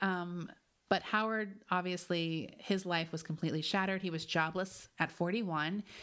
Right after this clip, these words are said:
He moved back into his family's, uh, his parents' house. So he had zero money.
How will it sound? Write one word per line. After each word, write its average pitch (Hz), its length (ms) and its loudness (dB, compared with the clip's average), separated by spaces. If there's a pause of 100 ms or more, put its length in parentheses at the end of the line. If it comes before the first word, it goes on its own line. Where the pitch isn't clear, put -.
(180)
He 202 220 2
moved 190 240 0
back 185 220 0
into 175 160 -2
his 170 580 -2
family's, 165 800 -2
uh, 147 200 0
his 165 200 -2
parents' 165 320 0
house. - 560 -2 (160)
So 147 440 -2 (340)
he 240 180 2
had 165 340 0
zero 165 280 2
money. 147 500 -2